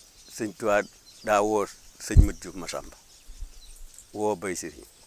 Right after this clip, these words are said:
Mu ne leen, "Yéen de dama bëgg ngeen ñëw dem Daaru Saam, ndax seen waajur wa daa nopp wàcc." Léegi nag bi mu defee noonu,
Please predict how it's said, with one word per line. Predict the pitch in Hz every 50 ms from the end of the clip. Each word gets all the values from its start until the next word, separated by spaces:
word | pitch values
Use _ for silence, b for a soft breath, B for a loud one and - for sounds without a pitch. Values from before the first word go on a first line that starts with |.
| - - - - - - - - - -
Mu | 104 104 104
ne | 104
leen, | 104 107 107 95
"Yéen | 101 107 107 95 95
de | 98 104 - - - - - - - - - - - - - - - - -
dama | 101 104 107 107
bëgg | 95 110 101 101
ngeen | 98 104 107 95
ñëw | 98 104 104
dem | 98 101 95 90
Daaru | 98 98 90
Saam, | - - 85 73 - - - - - - - - - - - - - - - -
ndax | - - - -
seen | - 110 98
waajur | 98 104 107 110 101 98 95 95
wa | - - - - - - - - - - - - - - - - - - - - - - -
daa | 90 92 92 95
nopp | 101 101 107 98 - - - - -
wàcc." | - 101 101 - - - - - - - - - - - - - - - - - - - - - - - - - -
Léegi | 104 110 117 117 107 107
nag | 101 101 107 117 - 98
bi | 117
mu | 120 143
defee | 165 151 156 151 135
noonu, | 120 107 90 85